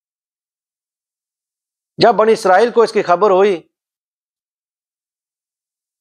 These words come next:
तो वो अल्लाह के नबी के पास गए कि आपने तो हमें खुशखबरी सुनाई थी कि जब तक आप दुआ नहीं करेंगे, अल्लाह सुब्हानहू व तआला हम पर किसी किस्म का कोई जालिम व जाबर बादशाह नहीं मुसल्लत करेंगे।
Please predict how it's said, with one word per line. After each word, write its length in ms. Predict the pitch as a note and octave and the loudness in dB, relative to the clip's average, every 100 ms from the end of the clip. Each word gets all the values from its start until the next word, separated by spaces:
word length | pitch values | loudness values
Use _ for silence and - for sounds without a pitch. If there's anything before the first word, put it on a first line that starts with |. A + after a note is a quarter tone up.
| _ _ | _ _
तो 100 | G3+ | 2
वो 80 | G3 | 2
अल्लाह 340 | F3+ G3 A3+ | 2 2 0
के 120 | G#3+ G3 | -2 -2
नबी 260 | F3 G#3+ | 0 0
के 120 | G#3 | 0
पास 340 | G3 F3+ F#3+ D#3+ | 0 2 0 0
गए 200 | E3 F#3 | -2 -2
कि 100 | F#3+ | 0
आपने 400 | D#3+ G3 G3+ G3+ | 2 2 0 -2
तो 100 | G3+ | -2
हमें 200 | F#3+ G3+ | -2 -4
खुशखबरी 460 | E3+ - F3+ F#3+ | -4 -4 -2 -2
सुनाई 260 | G#3 G3+ G#3 | -4 -2 -2
थी 220 | G#3 G3 - _ _ _ _ _ _ _ - | -2 -6 -6 _ _ _ _ _ _ _ -8
कि 60 | |
जब 200 | D#3 G#3 | -2 -2
तक 240 | G#3+ - - | 0 -2 0
आप 160 | F#3 F3+ | 0 0
दुआ 300 | E3 F3 F#3+ | 2 2 2
नहीं 240 | F#3+ A3+ | -2 -4
करेंगे, 440 | G3+ G3+ G3 F#3+ D#3 _ _ _ | -2 -2 -2 -2 -4 _ _ _
अल्लाह 260 | F3 G3+ A3 | -2 0 0
सुब्हानहू 440 | G#3+ G3 F3+ G3 | -2 -2 0 2
व 80 | F#3+ | 2
तआला 380 | F#3 F3 F3+ F#3 | 2 2 2 0
हम 200 | E3+ F3 | 0 -2
पर 400 | E3+ E3 - _ _ - | -2 -2 -6 _ _ -16
किसी 220 | - A3 | -10 -8
किस्म 300 | G3 - F#3+ | -8 -6 -2
का 100 | F#3 | 0
कोई 140 | F3+ | 0
जालिम 360 | D3 D#3 E3+ E3+ | 2 2 2 -2
व 40 | |
जाबर 320 | D3 C#3+ D#3+ | 0 0 0
बादशाह 340 | D#3 D3 - E3 | 0 -2 -2 -4
नहीं 100 | F#3 | -4
मुसल्लत 360 | F3+ F3+ F3 | -4 -2 -2
करेंगे। 380 | E3 E3+ E3+ D#3+ | 0 -2 0 -2